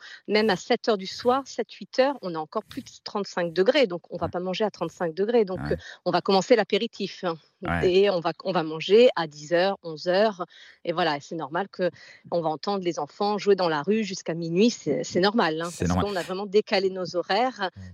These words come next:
Speaker 1: Donc oui, le matin, on va s-, on va commencer un peu plus tôt. Et puis, bah, les heures de sommeil qu'on a, entre guillemets, perdues, on va les récupérer avec la sieste.
Speaker 2: Ouais. Alors, le soir, euh, évidemment, euh, c'est les grandes tablées, euh, jusqu'au bout de la nuit. Moi, ça, j'adore ça, euh, en,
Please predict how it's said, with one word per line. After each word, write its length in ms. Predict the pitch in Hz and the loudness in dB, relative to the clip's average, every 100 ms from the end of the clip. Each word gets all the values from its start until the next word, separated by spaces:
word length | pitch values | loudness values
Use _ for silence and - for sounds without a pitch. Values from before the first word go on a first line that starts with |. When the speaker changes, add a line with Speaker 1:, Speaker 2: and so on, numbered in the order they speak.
| - | -10
Speaker 1:
Donc 140 | 175 - | -10 -8
oui, 80 | 233 | -6
le 100 | 185 | -4
matin, 260 | 175 - | -4 -2
on 40 | 185 | -2
va 80 | 165 | -2
s-, 200 | - - | -6 -6
on 80 | 175 | -4
va 80 | |
commencer 400 | 170 185 175 - | -4 -2 -4 -2
un 60 | 180 | -4
peu 160 | - - | -6 -16
plus 180 | - | -20
tôt. 180 | - 233 | -2 2
Et 40 | 254 | 2
puis, 120 | 165 | 0
bah, 100 | 160 | -2
les 260 | 170 165 | 0 2
heures 100 | 220 | 2
de 80 | 202 | 2
sommeil 320 | 190 202 202 | -4 -4 -4
qu'on 180 | 196 175 | -4 -4
a, 100 | 170 | -4
entre 240 | - 175 190 | -4 -6 -6
guillemets, 260 | 175 190 | -2 -2
perdues, 400 | 175 190 151 175 | 0 0 0 2
on 80 | 240 | 2
va 80 | 185 | 2
les 80 | 170 | 0
récupérer 440 | 165 - - 175 | 0 -2 -2 0
avec 220 | 190 165 | 0 0
la 80 | 175 | -4
sieste. 400 | - - - - | -6 -4 -2 -2
Speaker 2:
Ouais. 160 | 120 - - - - - | -2 -4 -8 -10 -10 -4
Alors, 180 | 107 85 | -4 -2
le 80 | 165 | -6
soir, 400 | - 156 120 87 | -4 -4 -4 -4
euh, 160 | 82 | -6
évidemment, 640 | 73 92 101 101 98 92 78 | -4 -4 -2 0 0 0 -2
euh, 60 | 76 | -2
c'est 180 | - | -2
les 120 | 87 87 | 0 0
grandes 360 | 92 110 101 | 0 0 0
tablées, 560 | - 85 82 87 107 107 | -2 -4 -4 -2 0 0
euh, 200 | 78 76 | -2 -4
jusqu'au 360 | 80 82 - | -6 -8 -6
bout 140 | 76 98 | -2 0
de 100 | 87 | 0
la 120 | 85 | 2
nuit. 160 | 82 90 | 2 0
Moi, 80 | |
ça, 100 | 78 | 0
j'adore 400 | 76 71 67 - | -4 -2 -2 -4
ça, 320 | - 104 92 76 | -2 -4 -2 -4
euh, 120 | 71 | -4
en, 200 | 69 71 | -4 -6